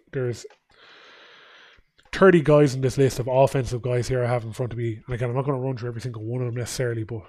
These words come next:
I'll run through a few of them. Um, Aaron has five of them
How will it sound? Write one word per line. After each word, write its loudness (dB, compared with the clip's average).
I'll -8
run 0
through -10
a -6
few -4
of -6
them. -8
Um, -2
Aaron 6
has -6
five 0
of -2
them -2